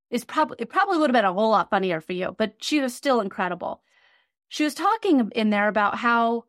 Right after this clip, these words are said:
a lot of what we do is for social media isn't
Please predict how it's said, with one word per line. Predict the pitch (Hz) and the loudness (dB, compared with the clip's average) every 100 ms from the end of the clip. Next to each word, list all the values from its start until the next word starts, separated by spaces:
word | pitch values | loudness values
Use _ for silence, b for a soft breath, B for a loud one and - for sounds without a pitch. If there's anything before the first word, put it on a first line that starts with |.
| - | -4
a | |
lot | 233 247 311 | 0 2 2
of | 294 | 0
what | 240 247 | -2 -4
we | 214 | -4
do | 214 | -4
is | 208 185 - | -6 -8 -10
for | 196 | -8
social | 214 190 185 | -6 -6 -4
media | 185 185 196 196 196 - _ _ _ _ _ | -4 -2 0 0 -2 -6 _ _ _ _ _
isn't | 226 247 269 247 | 2 4 2 -2